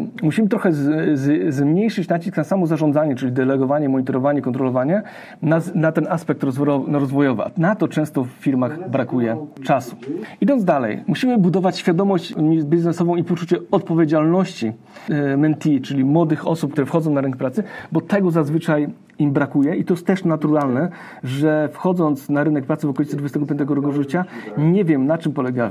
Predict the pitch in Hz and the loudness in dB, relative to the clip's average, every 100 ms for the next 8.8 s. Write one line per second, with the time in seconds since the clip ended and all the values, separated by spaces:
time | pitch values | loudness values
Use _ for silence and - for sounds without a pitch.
0 | - - 196 175 156 143 131 156 139 139 | -4 -2 0 2 0 -2 -4 -4 -4 -4
1 | - 202 175 151 143 - - - - 123 | -2 0 2 0 -2 -10 -20 -18 -8 -6
2 | 131 143 139 156 160 165 160 196 160 151 | -4 -2 0 2 2 2 2 2 2 2
3 | 135 151 165 - 147 151 147 151 165 170 | 0 -4 -12 -6 -4 0 0 0 0 0
4 | 170 208 170 160 139 - - - - 151 | 0 2 2 0 -2 -8 -18 -14 -2 0
5 | 135 147 151 160 170 170 226 196 170 160 | 2 0 2 2 2 0 2 2 2 0
6 | 160 214 214 190 - 202 175 170 170 - | 0 0 -2 -2 -2 0 2 0 -4 -2
7 | 160 165 185 151 120 - - 131 127 175 | 0 2 0 0 -4 -4 -4 -4 -2 -2
8 | 170 160 151 127 131 127 127 | 0 0 0 -2 -4 -2 -2